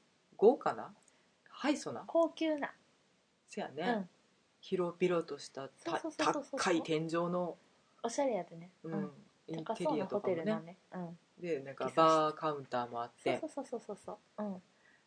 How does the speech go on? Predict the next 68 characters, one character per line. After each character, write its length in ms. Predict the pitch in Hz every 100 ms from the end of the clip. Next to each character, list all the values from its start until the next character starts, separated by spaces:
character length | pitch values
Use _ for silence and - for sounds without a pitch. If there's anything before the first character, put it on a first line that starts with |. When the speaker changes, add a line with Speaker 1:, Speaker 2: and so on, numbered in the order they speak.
| _
Speaker 2:
な 140 | 320 339
ん 80 | 302
か、 380 | - 180 175 - _ _ -
あ 180 | 196
の、 540 | 180 180 170 170 170 175 -
雰 80 | 277
囲 20 |
気 120 | 277
が 120 | 196 170
す 160 | -
ご 180 | 180 175
い 80 | 170
良 60 |
か 140 | 170 160
っ 60 | -
た 100 | 160
し、 420 | - 233 220 180
Speaker 1:
う 40 | 170
ん。 300 | 160 151 139
Speaker 2:
あ 80 | 180
の、 480 | 170 165 160 160 -
給 220 | - 233
仕 120 | 190
の 160 | 165 160
お 60 |
姉 180 | 170 175
さ 200 | 170 160
ん 120 | 156
が 180 | 156 170
め 60 | 165
っ 40 | 165
ち 80 |
ゃ 20 | 175
可 180 | 196
愛 140 | 175 165
か 120 | 156
っ 40 | -
た 120 | -
し。 320 | - 202 - _ _ _ -
Speaker 1:
多 120 | -
分 200 | 320 233
ね、 140 | 233 247
中 260 | - 220
国 260 | 214 226 226
系 280 | - 233 233
の 260 | 254 240 -
Speaker 2:
う 100 | 262
ん。 200 | 269 185 - _ _
Speaker 1:
女 260 | 190 185 185
の 100 | 180
人 220 | 180 165
が、 200 | 139 135
Speaker 2:
う 60 | 285
ん。 220 | 247 190 _ _ _ _ _ -
Speaker 1:
髪 220 | - 214
の 100 | 208
毛 120 | 202
ツ 220 | 156 - 214
ー 40 |
ブ 80 | 226
ロ 140 | 240
ッ 40 | 240
ク 120 | 175
っ 20 |
て 180 | - 139
い 60 |
う 60 |
か、 80 | 139